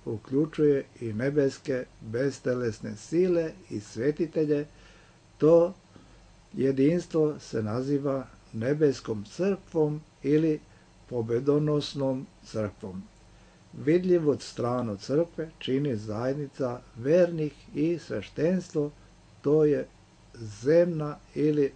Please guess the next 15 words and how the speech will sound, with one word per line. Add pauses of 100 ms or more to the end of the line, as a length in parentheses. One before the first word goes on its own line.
borbena
crkva. (680)
Glava (160)
i (100)
nebeskog (100)
i
zemaljskog
dela
jedne (120)
crkve
je
sam (240)
Hristos
Spasitelj. (1300)
Međutim,